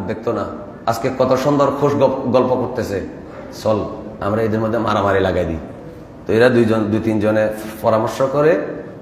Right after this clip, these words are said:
ওই ভিত-, ভিতরে ঢুকে গেছে। ঢুকে কথার ফাঁকে ফাঁকে মজা করতে করতে হঠাৎ করে বলল, "এই তোর মনে নেই তোর চাচাকে ও মারছিল?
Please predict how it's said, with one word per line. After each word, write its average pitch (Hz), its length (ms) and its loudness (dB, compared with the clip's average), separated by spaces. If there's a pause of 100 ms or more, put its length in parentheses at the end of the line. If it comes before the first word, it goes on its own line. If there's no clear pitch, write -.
(120)
ওই 110 100 2
ভিত-, 113 280 0
ভিতরে 123 240 2
ঢুকে 120 240 2
গেছে। 101 300 0 (840)
ঢুকে 202 440 8 (560)
কথার 151 320 4
ফাঁকে 160 300 2
ফাঁকে 147 300 2
মজা 135 260 4
করতে 127 280 0
করতে 160 380 2 (480)
হঠাৎ - 260 4
করে 143 120 6
বলল, 127 500 4
"এই 139 220 4
তোর 139 100 0
মনে 131 220 0
নেই 143 280 -2
তোর 135 140 -4
চাচাকে 127 440 0
ও 147 100 0
মারছিল? 139 460 -2